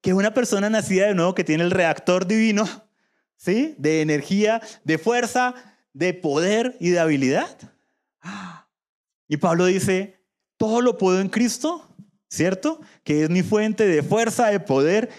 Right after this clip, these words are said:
y de habilidad". Y dice, "Necesito el poder de Cristo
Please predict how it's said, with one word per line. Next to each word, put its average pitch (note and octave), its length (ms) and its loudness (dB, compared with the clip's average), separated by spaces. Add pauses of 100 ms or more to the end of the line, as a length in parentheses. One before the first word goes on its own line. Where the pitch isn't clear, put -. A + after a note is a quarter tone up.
y C3 100 0
de C#3+ 100 2
habilidad". B2 600 0 (540)
Y C#3 100 0
dice, F#3+ 600 0 (260)
"Necesito G#3+ 720 0
el C#4 240 -2
poder G#3 400 0
de B3 180 0
Cristo D4 680 -2